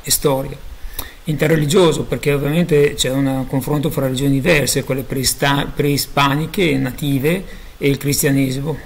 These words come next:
che è arrivato con, eh, con la conquista. È anche un esempio di inculturazione.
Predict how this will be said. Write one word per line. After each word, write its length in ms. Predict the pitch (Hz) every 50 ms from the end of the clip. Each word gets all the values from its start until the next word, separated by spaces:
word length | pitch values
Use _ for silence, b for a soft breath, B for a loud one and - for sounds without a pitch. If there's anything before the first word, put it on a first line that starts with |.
| - - -
che 100 | - -
è 40 |
arrivato 340 | 139 139 131 139 139 - 135
con, 260 | - - 131 131 135
eh, 200 | 135 135 135 131 127 - - - - B B B B B B B B B B -
con 80 | 151
la 80 | 143 139
conquista. 640 | - 147 139 127 - 139 139 139 - - - - 143 - B B B B B B B B
È 100 | - 156 156
anche 300 | 160 170 190 196 - 180
un 100 | 175 170
esempio 300 | 156 175 175 170 170 165
di 120 | 151 156
inculturazione. 1160 | 165 165 165 170 139 139 156 151 147 139 - - - 139 135 143 139 135 139 - - - -